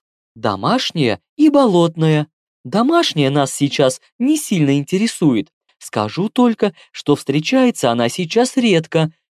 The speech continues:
и в доме у наставника, например, ее нет. Домашние кикиморы становятся женами домовых, так что наш бы ей только обрадовался". Тихо хихикнула тут она.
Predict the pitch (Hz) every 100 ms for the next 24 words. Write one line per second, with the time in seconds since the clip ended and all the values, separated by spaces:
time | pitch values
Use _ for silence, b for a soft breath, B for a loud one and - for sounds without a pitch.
0 | _ 226 240 190 190 147 139 147 160 -
1 | 285 226 147 120 131 180 185 120 101 -
2 | _ - 175 196 285 226 120 110 - _
3 | _ _ _ 110 131 170 180 160 139 135
4 | 156 160 254 269 175 110 - b - 247
5 | 262 285 262 - 180 220 233 226 214 233
6 | 269 202 113 - _ - 208 208 - 170
7 | 208 330 247 175 147 170 - _ _ 311
8 | 302 247 - 208 160 147 139 139 139 -
9 | 147 135 _ _ - 208 202 165 147 139
10 | 247 240 233 226 208 131 131 131 107 95